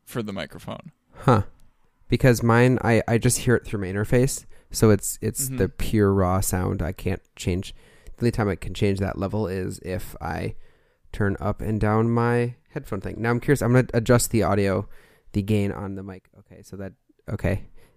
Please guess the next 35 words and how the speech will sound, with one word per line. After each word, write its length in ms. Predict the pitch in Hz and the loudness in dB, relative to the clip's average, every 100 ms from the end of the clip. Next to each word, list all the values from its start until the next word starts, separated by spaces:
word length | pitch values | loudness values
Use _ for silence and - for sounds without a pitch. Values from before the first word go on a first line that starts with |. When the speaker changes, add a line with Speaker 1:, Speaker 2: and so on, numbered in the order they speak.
| - | 2
Speaker 2:
That 140 | 117 | 2
goes 160 | - 117 | 6 6
down 180 | 110 101 | 6 4
too 160 | - 101 | 4 2
as 120 | 95 | 2
I 40 | |
adjust 420 | 92 - 87 87 - | -4 -4 -6 -6 -6
the 80 | - | -6
mic's 260 | 90 - | -6 -8
volume, 340 | - - 69 110 | -8 -6 -6 -8
but 140 | - - | -14 -8
Speaker 1:
Yeah. 420 | 120 113 110 107 139 - - _ _ - - _ | -6 -4 -6 -8 -12 -20 -20 _ _ -20 -20 _
Um, 160 | 143 131 | -2 2
Speaker 2:
but 120 | 120 | 2
Speaker 1:
and 100 | 127 | 4
I 40 | |
Speaker 2:
nothing 160 | 127 131 | 6 6
Speaker 1:
noticed 140 | 110 101 | 6 6
Speaker 2:
software 280 | 101 127 | 6 6
Speaker 1:
after 160 | 101 135 | 2 2
I 80 | 127 | 2
Speaker 2:
controlled. 220 | 117 101 - - - - _ _ - | 0 -4 -8 -16 -20 -20 _ _ -4
Speaker 1:
after 360 | 139 - 156 139 | -4 -2 0 0
I 40 | |
brought 600 | 113 - 131 120 117 113 | 0 -8 -2 2 2 0
that 260 | 120 110 85 | 0 0 0
slider 440 | - 120 120 113 | -4 0 0 0
all 140 | 101 101 | -2 -2
the 80 | 104 | -2
way 140 | 104 | -4
down 300 | 104 104 107 | -2 -4 -4
and 100 | 101 | -6
then 160 | 113 104 | -8 -6
let 220 | 95 104 | -8 -6
go, 400 | 104 95 117 | -4 -2 -2